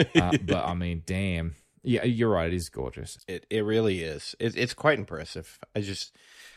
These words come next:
Speaker 2: they had issues with it, and it, it didn't survive the cut, so to speak. But, man, it, it really was a thing to marvel at at the time.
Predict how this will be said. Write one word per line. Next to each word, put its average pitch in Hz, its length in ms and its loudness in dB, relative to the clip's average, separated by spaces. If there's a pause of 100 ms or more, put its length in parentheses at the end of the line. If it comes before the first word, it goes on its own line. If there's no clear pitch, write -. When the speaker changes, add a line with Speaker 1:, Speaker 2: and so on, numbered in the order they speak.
(720)
Speaker 2:
they 160 140 12
had 170 220 12
issues 135 480 6
with 117 240 6
it, 107 100 6
and 104 160 2
it, 104 160 0
it 101 240 0
didn't 110 560 -4
survive 101 500 4
the 107 80 -2
cut, 98 320 0
so 95 240 -2
to 85 80 -6
speak. - 460 -8
But, 78 180 -8
man, 113 280 0
it, 110 120 -2
it 120 140 0
really 123 260 4
was 98 220 2
a 87 60 -8
thing 87 300 -8
to - 100 -16
marvel 85 420 -8
at 78 200 -6
at 73 120 -14
the - 80 -12
time. 73 360 -12